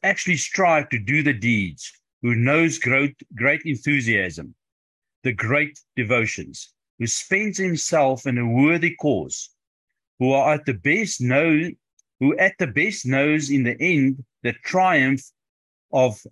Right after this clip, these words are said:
higher, the triumph of higher achievement, and who at the worst, if he fails, at least fails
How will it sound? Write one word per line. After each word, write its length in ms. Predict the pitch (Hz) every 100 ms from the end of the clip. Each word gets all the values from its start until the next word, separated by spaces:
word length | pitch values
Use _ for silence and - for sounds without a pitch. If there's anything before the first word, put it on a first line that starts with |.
| 87
higher, 360 | 127 156 156
the 140 | 123 131
triumph 460 | - 175 185 175
of 140 | 151 117
higher 300 | 123 139 139
achievement, 600 | 127 143 131 98 82 - _ _ 117
and 120 | 113
who 160 | 127
at 180 | 156 147
the 100 | 127
worst, 460 | 113 139 165 135 -
if 160 | - 117
he 120 | 120
fails, 680 | - 175 180 113 110 107 - _ - -
at 140 | 117
least 480 | 110 131 170 175 -
fails 720 | - 180 175 117 113 120 -